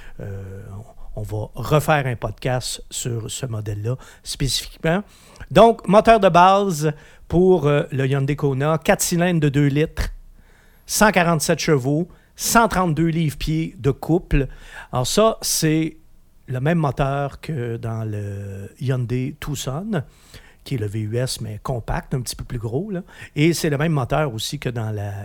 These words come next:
Hyundai Elantra. On a ramené la puissance à cent quarante-sept chevaux, mais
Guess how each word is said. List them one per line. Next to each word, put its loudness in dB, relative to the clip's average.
Hyundai -4
Elantra. -4
On 4
a 8
ramené 6
la 4
puissance -2
à -4
cent -4
quarante-sept -4
chevaux, -4
mais 0